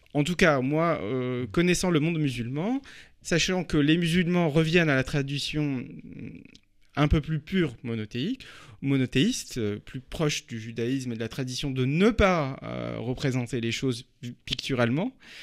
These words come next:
ça veut pas dire qu'en vérité, on tombe pas dans, dans quelque chose qui va se dégrader par ailleurs,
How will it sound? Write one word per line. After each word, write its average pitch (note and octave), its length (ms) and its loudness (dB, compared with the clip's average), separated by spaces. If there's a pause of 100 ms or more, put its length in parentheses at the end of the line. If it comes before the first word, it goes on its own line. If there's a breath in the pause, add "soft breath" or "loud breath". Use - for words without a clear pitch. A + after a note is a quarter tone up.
(300 loud breath)
ça - 180 -4
veut B2+ 80 0
pas C#3+ 160 4
dire D3 200 4
qu'en A#2 320 0
vérité, A#2+ 460 0
on A2 140 -4
tombe B2+ 260 -4
pas C#3+ 320 2
dans, G#2+ 180 -4
dans G#2+ 140 -6
quelque A2 160 -6
chose - 220 -8
qui A#2+ 120 -10
va G#2+ 120 -2
se - 140 -6
dégrader A2 500 -2
par G#2 180 -6
ailleurs, A2 500 -4